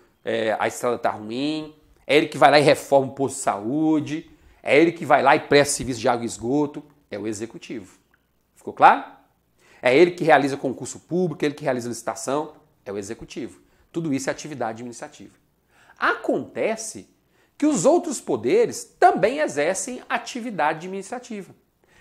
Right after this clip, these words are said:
Entretanto, em condição atípica. Por que atípica?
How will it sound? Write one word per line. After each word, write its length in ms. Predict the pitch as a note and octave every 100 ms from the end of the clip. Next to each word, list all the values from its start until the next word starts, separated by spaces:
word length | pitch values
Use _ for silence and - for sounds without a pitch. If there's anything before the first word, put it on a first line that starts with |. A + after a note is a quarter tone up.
| _ _
Entretanto, 1080 | A3+ C4 C4 G#3+ - E3 G#3 B3 F4+ G#4 - _ _ _ _ -
em 380 | F#3+ C4+ - -
condição 760 | - F#3 E3+ G3 - F#3+ B3 E4+ - _
atípica. 960 | A3 B3+ - - G3 F3+ A2 - G2+ - _ _ _
Por 200 | - C#4+
que 100 | -
atípica? 640 | A3 - - C3 - - -